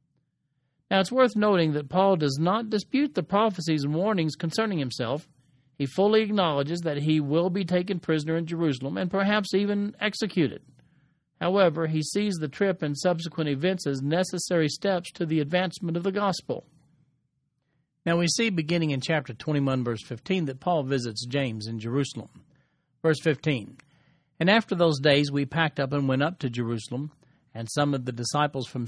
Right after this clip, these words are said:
Caesarea went with us and brought with them a certain Nason of Cyprus,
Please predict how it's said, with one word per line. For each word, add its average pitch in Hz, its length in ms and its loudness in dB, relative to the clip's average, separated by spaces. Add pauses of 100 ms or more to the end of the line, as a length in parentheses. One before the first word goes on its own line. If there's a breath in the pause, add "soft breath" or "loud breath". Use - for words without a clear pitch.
Caesarea 135 480 -2
went 123 240 -4
with 147 240 -2
us 127 240 -2
and 123 120 -4
brought 127 220 -2
with 139 200 0
them 127 200 -2
a 123 60 -4
certain 117 500 -2
Nason 127 500 0
of 117 120 -6
Cyprus, 143 640 -2